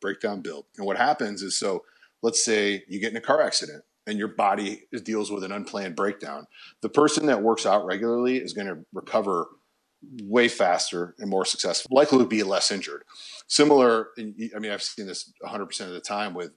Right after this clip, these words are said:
women that work out pre-pregnancy. So they work out, they're strong, their body's used to, like, working out, being sore, building muscle, breaking down. Uh, and then they have a baby, which is a massive disruption for their body, and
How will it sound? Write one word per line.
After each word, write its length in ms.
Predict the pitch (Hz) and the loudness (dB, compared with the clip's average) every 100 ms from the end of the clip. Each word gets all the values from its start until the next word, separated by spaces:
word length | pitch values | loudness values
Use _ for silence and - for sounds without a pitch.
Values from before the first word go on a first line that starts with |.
| - | -10
women 460 | 104 98 95 90 85 | -8 -6 -8 -10 -6
that 180 | 92 92 | -6 -4
work 220 | 95 - | -6 0
out 200 | 90 - - _ - | -2 -2 -12 _ -4
pre-pregnancy. 840 | 131 120 104 80 85 - 87 95 - - - | 0 0 0 -4 -8 -10 -8 -8 -12 -20 -14
So 100 | 95 | -8
they 60 | |
work 180 | 90 95 | -4 4
out, 240 | 123 117 87 | 6 6 2
they're 100 | - | -4
strong, 440 | - 113 110 104 | 0 2 0 -2
their 140 | 87 | -6
body's 440 | 80 101 101 92 80 | -2 0 2 -2 -6
used 220 | 98 - | -8 -6
to, 60 | 95 | -8
like, 220 | 85 - _ _ - | -8 -12 _ _ -4
working 300 | 120 110 107 | -2 -2 -2
out, 240 | 90 85 - | -2 -2 -2
being 220 | 107 104 | -4 -4
sore, 320 | - 87 82 | -4 -4 -4
building 360 | - 107 101 92 | 0 0 0 -6
muscle, 260 | 80 - | -6 -4
breaking 340 | 110 104 110 87 | -2 -2 -2 -6
down. 300 | 82 78 80 - _ _ _ - | -4 -4 -8 -20 _ _ _ 0
Uh, 160 | 95 90 | 0 2
and 100 | 120 | 0
then 80 | 107 | 0
they 60 | |
have 120 | 104 90 | -2 0
a 40 | |
baby, 400 | 85 170 131 110 | 4 6 6 4
which 180 | 101 - | 0 -2
is 100 | 90 | -6
a 40 | |
massive 400 | 87 104 107 - | -2 0 0 -2
disruption 460 | - - 95 - 90 | -4 -4 -4 -6 -10
for 120 | 90 | -8
their 120 | 85 | 0
body, 560 | 123 143 120 98 101 104 - | 4 6 6 2 -2 -8 -8
and 220 | 101 | -8